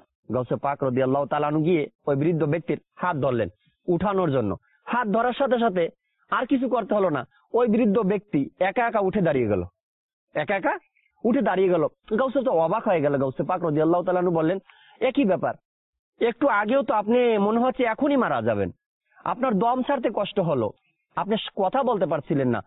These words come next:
কিন্তু এত-, এখন হঠাৎ করে আপনি, আমি ধরার সাথে সাথে আপনি উঠে দাঁড়িয়ে গেলেন, ব্যাপারটা কি?" ওই বৃদ্ধ কি বললেন দেখেন,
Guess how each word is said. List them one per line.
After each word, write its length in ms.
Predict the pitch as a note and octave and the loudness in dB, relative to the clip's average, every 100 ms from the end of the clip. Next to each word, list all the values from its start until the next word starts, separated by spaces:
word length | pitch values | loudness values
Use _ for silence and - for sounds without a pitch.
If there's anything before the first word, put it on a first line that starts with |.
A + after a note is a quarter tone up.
| _ _ - | _ _ -6
কিন্তু 220 | A#3+ A3+ | -2 0
এত-, 140 | A3+ A#3 | -2 0
এখন 260 | F#3+ F3+ E3 | -2 0 -2
হঠাৎ 280 | D#3+ G#3 G3 | -2 -2 -4
করে 220 | A3 G3+ | -2 0
আপনি, 300 | E3+ E3+ C3+ - _ - | 0 0 -2 -6 _ -6
আমি 200 | E3+ A3+ | -2 0
ধরার 340 | D#3+ D#3+ A3 A#3+ | 0 0 -2 -2
সাথে 200 | C#4 C4 | -2 0
সাথে 200 | B3+ B3 | 0 0
আপনি 140 | G#3+ | 0
উঠে 180 | G#3 G#3 | 2 2
দাঁড়িয়ে 280 | F3+ E3 E3+ | 0 2 0
গেলেন, 260 | D3+ C#3+ D3+ _ _ - | 0 -2 -4 _ _ -4
ব্যাপারটা 400 | E3 G#3+ B3+ E3 | -2 0 -2 -4
কি?" 140 | A#2+ F#2+ _ _ _ - _ _ _ - | -4 -6 _ _ _ -20 _ _ _ -4
ওই 80 | B2+ | 0
বৃদ্ধ 260 | F3+ F#3+ | 2 0
কি 160 | D#3 C#3 | 0 -2
বললেন 440 | A#2+ A#2+ D3+ F#3 F#3 B2 | 0 0 0 -4 -6 -6
দেখেন, 300 | A2+ F#2+ | -4 -6